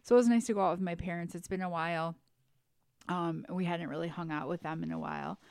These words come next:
So it was nice to go out, get some good food, and not be in, like, <laughs> and it was Saturday, so, I don't know, probably about, like, five. It was nice to be somewhere that we weren't, like, waiting.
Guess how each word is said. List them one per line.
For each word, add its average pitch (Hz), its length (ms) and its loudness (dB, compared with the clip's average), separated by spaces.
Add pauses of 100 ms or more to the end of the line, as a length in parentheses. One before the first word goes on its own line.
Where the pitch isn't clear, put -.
(240)
So 226 140 6
it - 20 10
was 233 140 8
nice 196 240 0
to 202 80 2
go 185 180 4
out, 165 560 4
get 175 160 -6
some 185 160 0
good 170 180 -2
food, 165 720 0
and 165 420 -2 (440)
not 220 300 6
be 277 260 4
in, 190 260 2
like, 185 140 -2 (120)
<laughs> - 120 -6
and 269 120 2
it 320 60 0
was 339 100 2
Saturday, 160 640 2
so, 180 460 2 (180)
I 233 60 0
don't 208 100 2
know, 165 120 -2
probably 196 260 0
about, 160 200 0
like, 165 160 -4
five. 160 460 -2 (360)
It - 40 2
was 202 160 8
nice 214 260 4
to 254 80 0
be 233 180 2
somewhere 180 500 2
that 175 180 0
we 175 120 2
weren't, 175 300 -4
like, 180 280 -4
waiting. 170 640 0